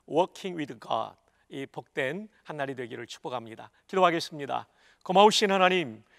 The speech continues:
오늘도 가정예배 드리게 해주셔서 감사드립니다. 저희를 통하여 영광 받아주시고 이 한날이 하나님과 동행하는 삶이 되게 하시되 이 시간이 그 첫 출발이 되게 하여 주옵소서. 예수님의 이름으로 기도합니다.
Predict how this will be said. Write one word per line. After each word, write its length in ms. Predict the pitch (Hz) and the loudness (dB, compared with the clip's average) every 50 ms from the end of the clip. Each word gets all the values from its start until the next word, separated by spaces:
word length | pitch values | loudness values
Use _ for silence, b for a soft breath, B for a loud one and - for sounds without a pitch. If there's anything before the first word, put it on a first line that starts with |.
| b b | b b
오늘도 400 | b 180 208 240 254 226 240 233 | b 6 8 8 8 6 4 2
가정예배 600 | - - 156 175 170 220 233 240 240 220 214 214 | 2 4 4 4 4 4 2 2 0 2 2 0
드리게 260 | - 196 180 180 156 160 | 0 0 -2 -2 -2 -4
해주셔서 340 | 143 - - 147 120 185 | -4 -6 -10 -10 -10 -10
감사드립니다. 920 | - - 147 147 143 - 147 135 131 123 123 117 113 113 101 107 107 110 _ b b b b b b b b b | -8 -8 -8 -8 -8 -8 -8 -8 -8 -8 -10 -14 -16 -14 -14 -16 -16 -16 _ b b b b b b b b b
저희를 320 | - 170 160 156 160 156 | -4 -2 0 0 -2 -2
통하여 320 | - 147 151 147 143 143 | -4 -2 -2 0 0 0
영광 360 | 143 147 156 165 175 180 175 180 | -2 -2 -2 0 0 0 2 0
받아주시고 720 | 185 180 180 175 156 165 151 - 180 160 180 185 175 170 - | 0 0 0 -2 -2 -4 -6 -8 -10 -10 -12 -14 -14 -14 -8
이 140 | - 180 180 | -4 -2 -2
한날이 440 | 175 175 170 160 156 151 143 139 b b b b b | -2 0 0 0 0 -2 -4 -8 b b b b b
하나님과 600 | b - - 226 226 233 233 233 220 214 220 208 | b -10 -6 0 0 0 0 0 0 0 0 0
동행하는 540 | - 180 175 165 160 156 151 147 151 156 151 | 0 -4 -6 -4 -4 -2 -2 -2 -4 -6 -8
삶이 360 | - - 175 180 196 202 180 | -8 -8 -8 -8 -8 -6 -4
되게 220 | 190 185 170 185 | -4 -4 0 0
하시되 500 | 175 151 - - - - - 117 107 104 b b b b b b b b | 0 0 -2 -6 -12 -14 -14 -16 -16 -18 b b b b b b b b
이 100 | - 135 | -10 -4
시간이 400 | 135 - - 143 147 139 135 131 | -4 -2 -2 0 0 -2 -2 -4
그 220 | 120 - 151 139 - | -8 -8 -10 -10 -10
첫 240 | - - 226 - | -8 -10 -10 -8
출발이 560 | - - - 226 202 185 185 175 190 208 214 208 b b b | -8 -12 -10 -10 -4 -2 0 0 0 -4 -8 -10 b b b
되게 260 | _ - 156 123 139 | _ -8 -6 -4 -2
하여 240 | 131 123 120 135 156 | -2 -2 -2 -2 -6
주옵소서. 800 | 160 - - 139 123 117 - - - 117 - - 123 110 107 - b b b b b - | -8 -8 -10 -10 -10 -10 -10 -12 -12 -12 -12 -12 -12 -14 -14 -16 b b b b b -8
예수님의 460 | 147 151 - - 175 165 165 170 165 | -6 -6 -6 -6 -8 -6 -4 -2 -2
이름으로 420 | 147 151 147 143 156 180 190 190 b b b b | -2 -4 -6 -4 -2 -2 -2 -2 b b b b
기도합니다. 720 | - 147 131 127 117 113 113 110 107 110 113 101 101 120 | -8 -4 -2 -2 -2 -4 -6 -10 -10 -10 -10 -10 -12 -16